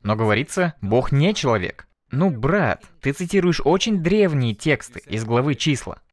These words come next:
Но ты ж сказал: «Я согласен». Так это уже дальше происходит. Бог принял человеческий облик и появился в виде ребёнка. Так тогда это стиху противоречит. Потому что ты говоришь и то, и другое правда. В стихе говорится: «Бог не человек, он не может лгать». Человек лжёт,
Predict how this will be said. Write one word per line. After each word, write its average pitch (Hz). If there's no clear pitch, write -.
Но 98
ты 135
ж 127
сказал: 143
«Я 135
согласен». 160
Так -
это 117
уже 135
дальше 180
происходит. 107
Бог 107
принял 226
человеческий 139
облик 101
и 127
появился 135
в 113
виде 98
ребёнка. 165
Так -
тогда 101
это 127
стиху 139
противоречит. 175
Потому 117
что 170
ты 160
говоришь 135
и 120
то, 110
и 143
другое 160
правда. 98
В -
стихе 165
говорится: 175
«Бог 127
не 127
человек, 127
он 117
не 127
может 143
лгать». 107
Человек 123
лжёт, 170